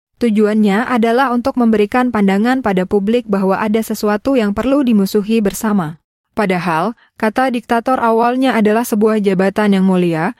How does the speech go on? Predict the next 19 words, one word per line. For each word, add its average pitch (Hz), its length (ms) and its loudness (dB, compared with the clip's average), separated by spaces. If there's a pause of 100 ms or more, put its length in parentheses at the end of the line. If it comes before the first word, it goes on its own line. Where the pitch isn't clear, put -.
(140)
yang 208 160 2
mungkin 220 320 2
saja 254 400 0
sebenarnya 208 640 0
masih 214 320 0
memiliki 196 560 2
dampak 185 320 -2
positifnya 196 640 0
bila 185 240 2
kita 208 240 -4
menerapkannya 208 800 2
dengan 190 320 0
penuh 196 240 2
pengawasan 196 560 0
di 220 80 2
era 202 240 0
modern 196 480 2
seperti 208 320 -2
sekarang. 185 640 -4